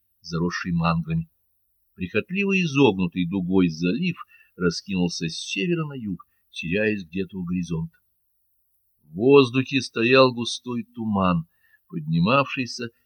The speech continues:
из огромных заводей, усеивавших залив. Стояла непроглядная тьма, но море можно было различить благодаря множеству фосфорицирующих бликов,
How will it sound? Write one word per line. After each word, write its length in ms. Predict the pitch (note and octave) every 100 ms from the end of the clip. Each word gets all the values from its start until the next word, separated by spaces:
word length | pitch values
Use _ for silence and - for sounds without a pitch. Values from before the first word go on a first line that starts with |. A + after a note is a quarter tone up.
| _
из 120 | F#2
огромных 420 | F2+ F2+ G2+ G#2 F#2
заводей, 680 | E2+ G2 F#2+ F#2 E2+ E2+ - _ -
усеивавших 880 | F2+ - - F#2+ F2+ F2 - F#2+ E2
залив. 420 | F2 E2 E2+ - _ _ _ _ _ _ _ _ _ _
Стояла 420 | - F2+ F2+ F2
непроглядная 680 | F2 F2 F2 F2 D#2 E2 E2
тьма, 360 | - E2 A#2+ - _ _ _ _ _ _ _ _ _
но 180 | D#2 D#2+
море 360 | E2 A#2+ D3
можно 240 | D3+ D3 C#3
было 220 | D3 D3
различить 840 | C#3+ C#3+ C#3+ - - A#2+ - - - _ _ _
благодаря 360 | - F#2 F2+ F#2
множеству 760 | F2+ G#2 G#2 A#2 A2+ C3+ D3 - _
фосфорицирующих 1040 | A2+ - G2+ F#2 - F#2+ G2+ F#2 - F#2
бликов, 460 | D#2+ F2+ A2 A2+ C3+